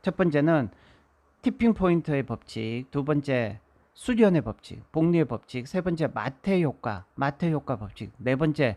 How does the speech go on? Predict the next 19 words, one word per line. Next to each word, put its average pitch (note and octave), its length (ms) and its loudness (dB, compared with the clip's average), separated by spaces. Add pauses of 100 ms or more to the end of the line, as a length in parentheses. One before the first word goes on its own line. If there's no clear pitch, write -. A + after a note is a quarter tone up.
(320)
몰입과 E3+ 520 4
체력의 A3 440 0
법칙, A2+ 420 -6
요 C#3 100 2
네 A#2 180 -2
가지인데 B2+ 640 -2 (260)
오늘은 E3 460 4
한 C3 200 -4
세 E3+ 160 -8
가지 A#3 240 -2
정도에 A2+ 640 -6
대해서만 B2 580 -6 (460)
먼저 A#2+ 320 -2 (240)
말씀해 C3 320 0
드릴 A#2+ 240 0
거예요. G2 180 -4
자, - 200 -12
첫 - 160 -10
번째, C#3 480 2